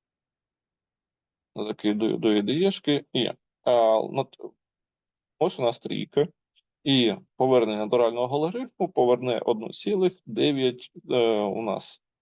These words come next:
сотих, і, е, далі у нас дуже велике число, е, котре буде зменшитись. Лог два повертає логарифм, о, основи, е, двійки. Е, якщо ми зараз застосуємо ось цей логарифм,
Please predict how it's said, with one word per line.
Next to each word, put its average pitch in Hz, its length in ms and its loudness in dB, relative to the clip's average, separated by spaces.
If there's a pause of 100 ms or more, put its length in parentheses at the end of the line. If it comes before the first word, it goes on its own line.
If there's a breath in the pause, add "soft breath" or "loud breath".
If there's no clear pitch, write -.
(380)
сотих, 190 340 0 (500)
і, 226 280 -2 (300)
е, 120 640 2
далі 135 280 2
у 117 80 0
нас 113 240 0
дуже 110 240 0
велике 107 400 0
число, - 400 -4 (420)
е, 98 460 2 (180)
котре - 260 -2
буде 104 260 -4
зменшитись. 98 640 -6 (880)
Лог 175 320 2
два 120 320 2
повертає 127 480 0
логарифм, 131 480 -6
о, 113 420 2
основи, 117 580 -2 (560)
е, 110 340 2
двійки. 107 480 -8 (540)
Е, 117 120 4
якщо 160 280 2
ми 160 140 4
зараз 120 260 2
застосуємо 113 720 -2
ось 120 220 -4
цей 110 140 0
логарифм, 151 560 0